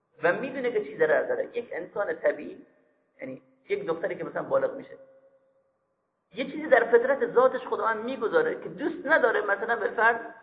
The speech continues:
کسی صورتش رو ببینه، یک گوشه‌گیری بهش دست می‌ده و فلان می‌شه. هر انسانی به طبیعت حالش دوست نداره رخ و برهنه دیده بشه، مگر اینکه فطرت‌ها عوض بشن.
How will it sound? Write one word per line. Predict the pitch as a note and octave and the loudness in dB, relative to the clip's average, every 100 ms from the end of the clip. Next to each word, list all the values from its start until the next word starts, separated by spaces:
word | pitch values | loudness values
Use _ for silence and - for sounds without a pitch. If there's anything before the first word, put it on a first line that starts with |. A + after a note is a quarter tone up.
| - | -12
کسی | A#3 - | -12 -4
صورتش | F#3 F#3 D3 | -2 -2 -4
رو | C#3 | -8
ببینه، | C3 - - _ _ _ _ _ _ - | -10 -16 -18 _ _ _ _ _ _ -6
یک | B3+ D#3 | -6 -4
گوشه‌گیری | F3 F3 E3 E3+ F3 | -10 -10 -10 -8 -4
بهش | E3 D3+ | -2 2
دست | D3+ D3+ | 2 2
می‌ده | C#3+ C#3 | -4 -4
و | C3 | -2
فلان | C3 C#3 | -4 -4
می‌شه. | B2+ - - _ _ _ _ _ _ _ - | -8 -14 -18 _ _ _ _ _ _ _ 0
هر | E4+ G4 | 2 2
انسانی | F#4 - - A3+ F3 | 0 2 4 4 0
به | - | 0
طبیعت | G3+ G#3 A#3+ A#3+ - | 0 2 2 0 2
حالش | F3 C#3 - - _ _ _ _ _ _ | 2 0 -6 -20 _ _ _ _ _ _
دوست | D4 F#4 - | -4 -2 4
نداره | D#4 C4 | 8 8
رخ | B3+ D#4+ - | 6 0 -2
و | |
برهنه | G3 G3+ G#3 | 0 0 0
دیده | F#3 D3+ | -6 -6
بشه، | C3+ - _ F3+ | -8 -8 _ 4
مگر | A#3 B3 | 6 6
اینکه | B3 A#3 | 2 -4
فطرت‌ها | G#3+ F#3 F#3+ F3+ F#3 - G#3 C4 - - - - _ _ _ - | -4 -4 0 0 0 6 6 6 2 -12 -18 -20 _ _ _ -6
عوض | D3 D3 C3 | 0 0 0
بشن. | - - | -6 -16